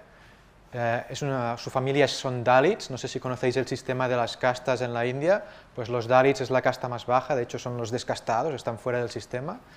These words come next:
con todo lo que esto implica aún hoy en día en la India. Pero tiene la suerte de, de atender, de, de estudiar en una escuela que se llama Shanti Bhavan, es una escuela rural, residencial, gratuita,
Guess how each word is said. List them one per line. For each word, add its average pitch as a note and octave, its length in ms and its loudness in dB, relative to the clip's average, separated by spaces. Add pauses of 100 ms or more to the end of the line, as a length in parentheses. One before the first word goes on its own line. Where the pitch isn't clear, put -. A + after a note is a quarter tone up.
(220)
con A#2 160 -6
todo C#3 180 6
lo C3+ 140 6
que C3 140 4
esto B2 180 -2
implica B2+ 380 0
aún A#2+ 420 0
hoy A#2+ 160 0
en A#2+ 140 -4
día A#2+ 160 0
en A#2+ 80 -2
la A#2+ 100 -2
India. D#3+ 380 0 (880)
Pero D#3 180 10
tiene F#3 180 8
la F#3 120 8
suerte F3+ 340 6
de, D3+ 340 6 (120)
de C#3 100 2
atender, C#3+ 540 2
de, C3 280 2
de C3 80 -6
estudiar C#3 380 4
en C#3 80 2
una C#3 200 0
escuela B2+ 720 4 (680)
que C#3+ 80 -2
se C3+ 100 2
llama C#3 220 6
Shanti C#3 340 -2
Bhavan, C#3+ 380 6
es E3 100 -8
una C3 100 -6
escuela C3 360 2
rural, C#3+ 480 6 (480)
residencial, C#3 720 4
gratuita, C#3+ 720 2